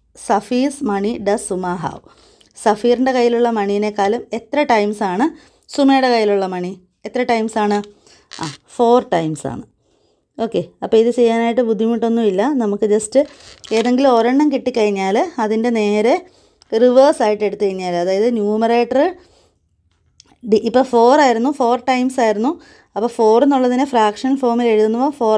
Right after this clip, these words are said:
by one എന്ന് വരും. ഇപ്പോൾ ഇതിൻ്റെ നേരെ ഓപ്പോസിറ്റ് എന്ന് വെച്ചെന്നാൽ four by one-ൻ്റെ നേ-, വണ്ണ് ഡി-, ന്യൂമറേറ്റർ ആക്കും, ഫോർ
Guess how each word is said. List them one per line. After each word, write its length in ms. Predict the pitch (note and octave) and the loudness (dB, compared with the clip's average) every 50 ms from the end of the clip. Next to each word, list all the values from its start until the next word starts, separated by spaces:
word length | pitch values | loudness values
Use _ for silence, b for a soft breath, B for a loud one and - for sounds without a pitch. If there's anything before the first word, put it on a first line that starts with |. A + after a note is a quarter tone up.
| G3+ G#3+ | 2 2
by 120 | A3+ A#3 A#3 | 2 2 2
one 200 | A3 G#3 G3 G3 G3+ | 2 0 0 0 -2
എന്ന് 140 | G#3 G#3 G3 | 0 0 0
വരും. 240 | F3 D3+ C#3+ C#3 - b b b b b b b b b b _ | 0 -2 -2 -6 -12 b b b b b b b b b b _
ഇപ്പോൾ 140 | _ - A3 G#3+ | _ -2 -2 0
ഇതിൻ്റെ 240 | G3+ A3+ A#3+ C#4 D4 | 0 2 2 2 2
നേരെ 360 | C#4 A3+ G#3+ A3 A3 A#3+ C4+ B3 G#3 G3 | 2 2 2 2 4 4 4 4 4 2
ഓപ്പോസിറ്റ് 500 | G3+ G3+ G#3 A#3 A#3 - A#3 - D#3 - - | 2 0 -2 -2 -2 -2 -6 -6 -8 -12 -12
എന്ന് 140 | - G3 G3 | -8 -6 -4
വെച്ചെന്നാൽ 380 | G#3 A3 - A3 G#3+ G#3+ A3+ B3+ D#4 | -4 -4 -4 -4 -2 0 0 0 -2
four 220 | D#4 - A3+ G#3 G#3 | -2 -2 0 0 0
by 180 | F#3+ G#3 A3 A3 A3+ | 2 2 2 2 2
one-ൻ്റെ 380 | A3+ A3+ A3+ A#3 A#3 A#3 C#4 F4 F4 B B B B B B B B _ | 0 -2 -2 -2 0 0 0 0 -2 B B B B B B B B _
നേ-, 260 | A#3+ B3+ C4 C4+ C#4 C4+ - - G#3 G3+ | -4 0 0 0 0 -2 -2 0 0 2
വണ്ണ് 380 | G3+ G#3 G#3 A3 A3+ A#3+ C4+ E4 F4 - _ _ - | 2 2 2 2 0 0 0 0 -2 -6 _ _ -6
ഡി-, 240 | G#3 A3 G#3+ A3 - - | -2 -2 -2 -2 -2 -2
ന്യൂമറേറ്റർ 580 | A3 G#3+ G#3+ A3 A3 G#3+ A3 A3+ A3+ A3+ A3 | -2 0 0 0 2 2 2 2 2 2 0
ആക്കും, 280 | G3+ G3 G3 - D4 E4+ D#4+ - | 0 0 -2 -4 -6 -6 -6 -4
ഫോർ 240 | - G#3+ G#3 G#3+ | -2 0 2 2